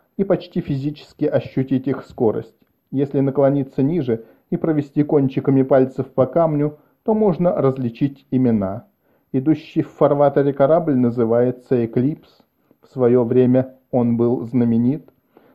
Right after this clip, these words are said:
Тот, что впереди, большинству специалистов – по истории реки неизвестен. Его имя – Грёзы Февра. Посетитель, который приходит сюда чаще других,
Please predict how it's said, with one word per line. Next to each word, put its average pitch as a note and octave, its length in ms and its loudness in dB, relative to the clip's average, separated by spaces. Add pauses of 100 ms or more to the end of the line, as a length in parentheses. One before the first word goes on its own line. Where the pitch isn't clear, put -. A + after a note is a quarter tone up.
Тот, A#3+ 220 0
что - 180 0
впереди, F3 540 -2
большинству D#3 640 -2
специалистов – C#3+ 840 -2 (340)
по C#3 100 2
истории B2+ 540 2
реки B2+ 400 0
неизвестен. B2+ 1000 0 (220)
Его F3 280 0
имя – B2 520 0 (200)
Грёзы A#2 500 0
Февра. A2 640 -4 (560)
Посетитель, C#3+ 640 -4
который C3 400 2
приходит B2+ 540 -2
сюда C3 260 0
чаще - 460 -2
других, B2 560 -8